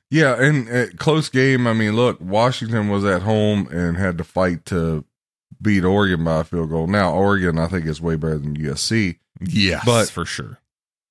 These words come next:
Speaker 1: But, but, but, but, but, with that being said,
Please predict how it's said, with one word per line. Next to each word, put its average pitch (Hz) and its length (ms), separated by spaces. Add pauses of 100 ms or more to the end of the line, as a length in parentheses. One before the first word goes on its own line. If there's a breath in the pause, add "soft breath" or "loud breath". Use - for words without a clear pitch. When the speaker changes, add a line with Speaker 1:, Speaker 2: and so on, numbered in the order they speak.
(320)
Speaker 1:
But, 104 460
but, 98 220
but, 101 160
but, 92 160
but, 92 300
with 92 160
that 110 180
being 98 260
said, 92 460